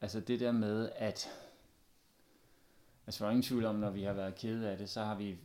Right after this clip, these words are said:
har det været svært at, at åbne, altså at holde om hinanden eller et eller andet den stil. Men det der med også lige at kunne tage en pause, og så måske bare lidt gøre det alligevel, øh, sove sammen, jamen så har vi jo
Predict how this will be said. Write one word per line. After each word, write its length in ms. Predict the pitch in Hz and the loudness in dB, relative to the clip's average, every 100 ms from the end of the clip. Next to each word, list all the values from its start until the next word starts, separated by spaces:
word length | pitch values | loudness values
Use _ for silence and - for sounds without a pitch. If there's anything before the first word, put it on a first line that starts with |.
| - | -12
har 120 | - 98 | -8 -6
det 100 | 95 | -4
været 140 | 90 | -2
svært 420 | - 107 82 - - | -2 0 -2 -4 -2
at, 120 | 101 - - - - | -2 -2 -8 -20 -4
at 100 | 107 | -4
åbne, 460 | 104 104 98 110 92 - - - _ - | -2 -4 -2 -2 -2 -8 -20 -20 _ -16
altså 180 | - 82 - _ _ 90 | -14 -14 -16 _ _ -8
at 60 | 87 - - 95 - | -8 -10 -18 -18 -18
holde 280 | - 101 95 | -4 -2 0
om 100 | 98 | 0
hinanden 420 | 92 90 90 101 | -2 -4 -2 -2
eller 160 | 98 92 | -2 -4
et 40 | |
eller 120 | 90 92 | -6 -8
andet 100 | 90 | -8
den 60 | 85 | -10
stil. 360 | - 92 - - - - - - - - _ | -10 -8 -8 -12 -20 -20 -20 -20 -20 -20 _
Men 180 | 107 104 | -2 0
det 100 | 113 | 2
der 80 | 117 | 2
med 240 | 110 110 | 2 2
også 220 | 104 107 | 2 0
lige 120 | 117 113 | -2 -4
at 80 | |
kunne 260 | - 110 101 | -2 -2 -2
tage 220 | - 107 | -2 -2
en 100 | 113 | -2
pause, 540 | 113 95 95 98 117 107 | -2 -2 -2 -2 -8 -8
og 100 | 104 | -6
så 100 | 113 | -4
måske 300 | 107 - 110 | -4 -4 -4
bare 300 | 107 101 107 | 0 0 0
lidt 280 | 101 - - _ - 113 107 - | -4 -8 -18 _ -16 -12 -12 -2
gøre 200 | 104 101 | 0 2
det 60 | |
alligevel, 540 | 104 113 117 110 90 - - _ _ - | 0 0 0 0 -2 -4 -16 _ _ -16
øh, 440 | 120 107 95 90 85 - _ | -10 -8 -8 -10 -12 -16 _
sove 380 | - 101 95 101 | -8 -2 0 0
sammen, 420 | - 90 87 95 | -4 -4 -6 -6
jamen 220 | 95 98 98 | -6 -6 -6
så 100 | 101 | -8
har 260 | - 131 127 | -4 -2 0
vi 60 | |
jo 240 | 110 95 | -2 -2